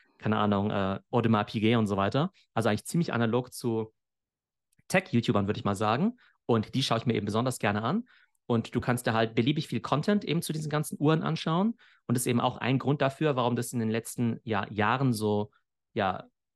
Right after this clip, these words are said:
gehypt ist, das Thema, warum es eben so stark boomt, weil es eben unendlich viel Content dazu gibt. Auf der einen Seite eben so relativ, ich sag mal, oberflächlichen Content, so auf Instagram und TikTok und so weiter, ne, wo du halt einfach so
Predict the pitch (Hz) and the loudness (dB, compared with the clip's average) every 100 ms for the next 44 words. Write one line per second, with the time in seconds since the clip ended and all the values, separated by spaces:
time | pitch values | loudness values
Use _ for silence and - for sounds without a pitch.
0 | _ - 110 107 151 180 - 165 175 175 | _ -6 -2 0 0 -2 -6 -4 0 2
1 | 165 123 117 120 107 107 104 110 - 135 | 2 2 0 0 -2 -4 -2 -4 0 2
2 | 196 233 - - - - 117 - 120 175 | 2 2 -4 -20 -4 0 2 2 0 4
3 | 180 156 151 127 - 160 143 113 104 110 | 4 2 -2 -4 -2 -2 -2 -2 -4 -2
4 | 151 226 - _ _ 120 - 113 139 135 | 0 -2 -8 _ _ -4 0 2 4 4
5 | 135 131 113 117 120 117 123 123 113 110 | 4 2 2 2 0 0 -4 -4 -2 0
6 | 135 180 160 156 160 156 156 165 190 220 | 0 0 -2 -4 -6 -4 -2 0 0 -2
7 | - _ - 120 110 110 143 127 131 127 | -4 _ -8 -2 0 2 0 2 2 2
8 | 104 180 - 170 160 147 139 147 123 131 | 0 -2 -2 -2 -2 -2 0 0 0 0
9 | 123 110 110 107 117 117 107 | 0 0 -2 -2 -2 0 0